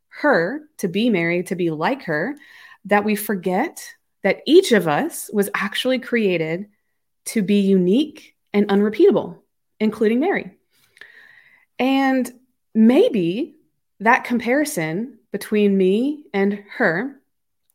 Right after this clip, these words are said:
was actually preventing me from having a real,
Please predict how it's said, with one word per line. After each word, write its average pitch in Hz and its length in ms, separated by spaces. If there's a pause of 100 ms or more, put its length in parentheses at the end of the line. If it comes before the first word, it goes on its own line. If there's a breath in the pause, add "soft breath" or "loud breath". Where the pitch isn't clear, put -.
(140)
was 202 220
actually 208 400
preventing 220 580
me 165 360 (320 loud breath)
from 208 160
having 185 320
a 180 120
real, 175 600